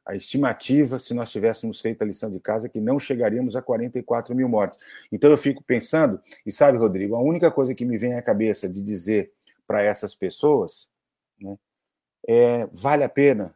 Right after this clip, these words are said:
desafiar a vida desse jeito? Pensar um pouco nos nossos pais, nos nossos avós, nos nossos tios, chamar um pouco o senso de responsabilidade e de solidariedade. Mas é justamente essa a principal característica que falta.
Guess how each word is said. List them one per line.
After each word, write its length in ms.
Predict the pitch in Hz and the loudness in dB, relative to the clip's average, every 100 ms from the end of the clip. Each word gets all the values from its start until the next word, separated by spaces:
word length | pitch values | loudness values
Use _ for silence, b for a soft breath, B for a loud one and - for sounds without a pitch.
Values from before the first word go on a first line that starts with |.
| - | -18
desafiar 640 | 90 95 117 - 110 110 | -10 -4 -4 -2 0 0
a 40 | |
vida 260 | 95 110 101 | 0 -4 -4
desse 260 | 92 - 98 | -8 -10 -6
jeito? 380 | 123 110 _ _ _ _ _ _ _ - | -4 -4 _ _ _ _ _ _ _ -4
Pensar 300 | 123 - 147 | -4 2 0
um 60 | |
pouco 380 | 135 143 151 123 | 2 2 2 0
nos 160 | 120 117 | -2 0
nossos 400 | 139 135 113 - | -2 -2 -8 -6
pais, 420 | 107 120 131 90 | -2 0 0 -2
nos 180 | 90 85 | -8 -6
nossos 340 | 104 104 95 | -6 -6 -6
avós, 460 | 104 78 95 123 104 | -4 -4 -2 -2 -4
nos 100 | 90 | -6
nossos 400 | 113 117 98 - | -8 -8 -12 -12
tios, 400 | - 123 113 - _ _ _ _ _ - | -6 -4 -6 -10 _ _ _ _ _ -20
chamar 440 | - 160 156 165 | -2 2 4 4
um 80 | 175 | 2
pouco 400 | - 156 170 151 | 2 2 2 -2
o 20 | |
senso 320 | - 143 - | -4 -4 -4
de 80 | 123 | -4
responsabilidade 1200 | 127 120 120 113 120 113 107 98 117 151 143 156 _ _ _ - | -2 -4 -6 -4 -2 -2 -2 0 2 2 -2 -10 _ _ _ -4
e 60 | |
de 160 | 135 156 | -2 -2
solidariedade. 1080 | - 165 165 160 160 170 127 113 95 - _ _ _ _ _ _ _ | 2 4 6 6 4 6 6 6 4 -2 _ _ _ _ _ _ _
Mas 260 | 113 151 143 | 2 4 6
é 120 | 156 | 4
justamente 680 | 117 160 - 127 139 139 127 | 2 0 2 4 4 2 4
essa 240 | 147 - | 4 0
a 20 | |
principal 460 | - 127 - - 127 | -6 -6 -4 0 2
característica 680 | 131 123 - 110 110 - 120 | 2 -2 -2 -4 -2 -4 -8
que 140 | - | -8
falta. 640 | - - 117 110 - 82 | -4 6 6 6 2 -8